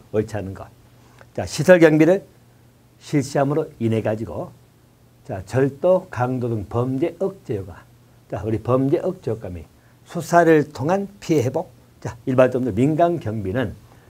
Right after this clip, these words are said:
자, 우리 범죄 억제 같은 예방 효과는 할 수 있어요.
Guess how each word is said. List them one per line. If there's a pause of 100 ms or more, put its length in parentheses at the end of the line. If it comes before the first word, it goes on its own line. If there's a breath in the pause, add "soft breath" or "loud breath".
(200 soft breath)
자,
우리
범죄
억제
같은
예방
효과는
할
수
있어요.